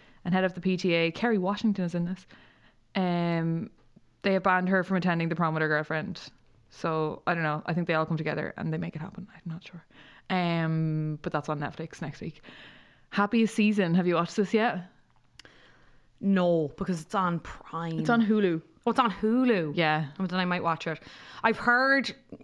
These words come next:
Speaker 1: Mixed.
Speaker 2: kind of mixed things about, like, seemingly it's supposed to be, like, a decent enough watch, but there's a whole thing of, like, I think they really tried to make it out that it was, like, a really nice representative, like,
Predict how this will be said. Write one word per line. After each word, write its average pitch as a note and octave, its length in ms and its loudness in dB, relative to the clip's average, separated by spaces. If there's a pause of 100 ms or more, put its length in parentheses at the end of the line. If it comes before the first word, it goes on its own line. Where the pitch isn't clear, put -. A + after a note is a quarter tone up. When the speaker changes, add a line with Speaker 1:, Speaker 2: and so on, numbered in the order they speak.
(140)
Speaker 1:
Mixed. F3+ 280 -2
Speaker 2:
kind G3+ 180 2
of G3 60 2
mixed G3 680 -4
things F#3 800 -2
about, F#3 220 -2 (300)
like, B3+ 260 2 (240)
seemingly C4 560 4
it's A3 160 -2
supposed A3 260 2
to A#3+ 80 2
be, G3+ 40 2
like, G3 140 2
a G3 60 0
decent G3 400 0
enough F#3 240 2
watch, F3 380 2
but F#3+ 160 -2
there's F#3 180 2
a - 20 -2
whole F#3 200 2
thing F#3 160 0
of, E3 220 0
like, F3+ 320 0
I F#3 120 2
think F#3+ 160 -2
they G3 100 2
really F#3 240 2
tried F#3 200 0
to F#3+ 60 -4
make F3 160 -4
it F3+ 60 0
out F3 140 -2
that F3+ 100 -4
it D#3 60 -4
was, E3+ 100 -8
like, F3 140 -2
a E3+ 40 -2
really F3 260 0
nice E3+ 340 -2
representative, E3+ 720 0
like, E3 260 -2